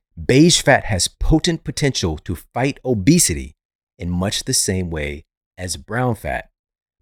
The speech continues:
by burning fuel rather than storing it. But beige fat, this is important,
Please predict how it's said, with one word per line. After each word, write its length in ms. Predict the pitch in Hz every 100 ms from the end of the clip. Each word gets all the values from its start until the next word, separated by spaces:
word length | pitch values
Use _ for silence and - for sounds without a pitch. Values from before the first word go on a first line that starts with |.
| -
by 160 | 92
burning 500 | 82 73 139 170 131
fuel 480 | 104 98 85 87 92
rather 420 | 73 87 87 95
than 180 | 87 82
storing 460 | 80 - 101 87 67
it. 120 | - _ _ _ _ _ _ _ -
But 180 | 87
beige 320 | 76 123 160 -
fat, 380 | 87 73 95 _ _ _ 78
this 140 | -
is 60 | 90
important, 380 | 92 127 87